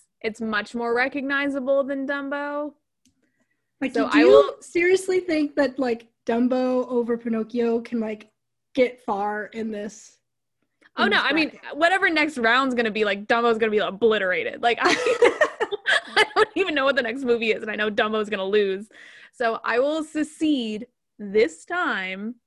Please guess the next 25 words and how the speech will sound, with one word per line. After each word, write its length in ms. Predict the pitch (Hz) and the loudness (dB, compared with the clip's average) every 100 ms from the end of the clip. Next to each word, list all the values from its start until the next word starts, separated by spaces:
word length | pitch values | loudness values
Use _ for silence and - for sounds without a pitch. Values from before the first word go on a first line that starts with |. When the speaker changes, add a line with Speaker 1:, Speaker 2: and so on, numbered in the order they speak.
| _ _ | _ _
Speaker 1:
I 100 | 202 208 | -10 -4
will 120 | 220 | -2
agree, 480 | 226 226 226 202 190 | -2 -2 -2 -2 -4
and 220 | 202 196 | -8 -8
we'll, 180 | 190 185 | -8 -6
we'll, 280 | 208 202 - _ | -8 -8 -10 _
we'll 500 | 208 214 196 190 190 _ _ _ _ _ _ _ _ | -6 -2 -2 -2 -6 _ _ _ _ _ _ _ _
call 300 | - 220 220 | -6 -4 -2
it 180 | 220 208 | -4 -6
Pinocchio 720 | 226 190 196 180 160 151 196 _ _ _ _ 262 | -8 -8 -8 -10 -10 -10 -14 _ _ _ _ -8
Speaker 2:
All 80 | 226 | -6
right. 280 | 214 180 _ 190 185 | -6 -10 _ -20 -18
Speaker 1:
and 80 | |
move 100 | 185 | -16
on. 340 | 160 50 - 233 _ _ _ _ _ _ _ _ _ _ _ | -16 -18 -20 -20 _ _ _ _ _ _ _ _ _ _ _
'Cause, 100 | 262 | -4
like, 160 | 302 285 | -2 0
I 120 | 254 | 0
don't 180 | 269 269 | 0 0
have, 160 | 226 202 | -2 -4
like, 200 | 185 - _ | -6 -10 _
super 580 | _ - 226 214 196 180 | _ -8 -8 -4 -4 -4
dramatic 460 | 196 202 175 165 - | -6 -8 -6 -8 -10
feelings 340 | 175 156 175 | -10 -10 -12
about 300 | 170 156 - | -12 -10 -12